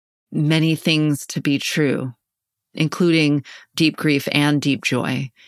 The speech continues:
if we open ourselves with curiosity and we open ourselves up to that. So I love that.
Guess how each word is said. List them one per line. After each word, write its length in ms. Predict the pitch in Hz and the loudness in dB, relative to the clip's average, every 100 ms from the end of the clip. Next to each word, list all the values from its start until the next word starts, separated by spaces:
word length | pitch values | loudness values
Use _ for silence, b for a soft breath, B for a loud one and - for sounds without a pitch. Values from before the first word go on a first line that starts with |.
| b | b
if 240 | - 165 | -2 0
we 160 | 160 156 | 2 2
open 340 | - 156 156 | 2 2 2
ourselves 520 | 143 139 - 139 131 - | 2 0 0 0 0 -2
with 260 | 147 139 | -4 -2
curiosity 960 | - 143 135 131 135 - 139 123 123 127 | -2 0 2 2 0 -2 -4 -2 -4 -2
and 140 | 147 143 | 0 2
we 140 | 139 | 4
open 300 | 143 135 135 | 2 2 0
ourselves 400 | 131 127 131 117 | 0 0 0 0
up 160 | 123 - | -2 -2
to 120 | 120 | -6
that. 280 | 123 120 - | -4 -6 -4
So 100 | 131 | -4
I 60 | |
love 360 | 131 131 127 131 | -2 -2 -4 -4
that. 280 | 127 123 | -4 -6